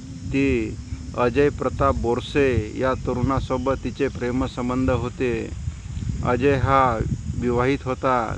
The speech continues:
तरीही त्याने हे प्रेमसंबंध ठेवले होते. ही बाब मीराच्या आईला, देवकाबाईला आणि अजयची पत्नी रेखाबाई हिला माहिती होती.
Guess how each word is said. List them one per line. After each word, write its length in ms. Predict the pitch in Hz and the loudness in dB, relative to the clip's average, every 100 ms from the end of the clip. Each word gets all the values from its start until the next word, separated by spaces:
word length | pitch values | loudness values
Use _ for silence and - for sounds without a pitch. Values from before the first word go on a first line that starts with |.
| - | 0
तरीही 280 | 123 127 135 | 0 2 0
त्याने 380 | 123 127 127 131 | -2 -2 0 -2
हे 120 | 131 | -4
प्रेमसंबंध 840 | 120 117 123 127 117 123 127 127 | -4 -4 -2 -4 -4 -4 -2 -2
ठेवले 360 | 127 117 113 123 | -2 -2 -2 -2
होते. 600 | 123 117 131 120 110 101 - - - - - - - - - - | -2 -2 0 0 0 -2 -8 -8 -12 -14 -16 -14 -14 -10 -8 -2
ही 140 | 139 | 2
बाब 380 | 139 135 131 117 | 6 6 6 2
मीराच्या 600 | 117 120 127 131 127 131 | 0 0 2 2 2 2
आईला, 560 | 127 120 131 131 120 107 - | 4 6 8 8 6 0 0
देवकाबाईला 640 | 117 120 131 127 127 127 127 | 0 0 -2 -2 0 0 -2
आणि 300 | 123 120 131 | -2 -2 -2
अजयची 520 | 120 117 127 123 131 | -2 0 0 -2 -4
पत्नी 480 | - 127 131 131 117 | -2 -2 -2 -2 -2
रेखाबाई 760 | 117 120 123 131 131 117 104 - - - - | -4 -2 0 2 2 0 -4 -8 -10 -6 -4
हिला 280 | 123 123 131 | 0 2 4
माहिती 420 | 127 113 120 120 | 4 2 2 2
होती. 580 | 131 120 - 127 117 104 | 4 4 4 4 4 2